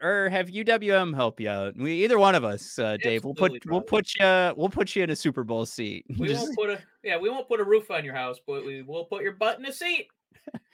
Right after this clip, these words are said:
Speaker 1: Uh, Jim Johnson, "Just put the hammer down, Matt. I tried. I got books thrown at me, actually, just, like, five minutes ago. Like, the corner of books hitting your shin is not fun."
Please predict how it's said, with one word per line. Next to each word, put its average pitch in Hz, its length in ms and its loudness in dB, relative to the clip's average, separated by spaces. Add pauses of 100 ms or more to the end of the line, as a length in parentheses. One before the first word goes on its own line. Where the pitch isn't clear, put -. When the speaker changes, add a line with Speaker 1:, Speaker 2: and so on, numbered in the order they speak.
(420)
Speaker 1:
Uh, 139 200 8
Jim 156 220 0
Johnson, 151 560 4
"Just 170 180 -6
put 247 180 6
the - 60 0
hammer 202 320 6
down, 135 300 4
Matt. 131 360 4 (260)
I 117 40 -10
tried. 196 560 6 (460)
I 165 60 2
got 233 220 6
books 269 280 6
thrown 147 300 4
at 117 160 -2
me, 110 260 -8 (220)
actually, 135 280 -8
just, 175 400 -8
like, 156 200 -4
five 196 260 4
minutes 220 300 -2
ago. 113 280 -2
Like, 123 200 -2
the 135 80 -4
corner 202 400 0
of - 160 -6
books 165 320 -4
hitting 147 240 -6
your 131 100 -6
shin 135 300 -6
is 104 180 -10
not 117 280 -4
fun." 170 360 -6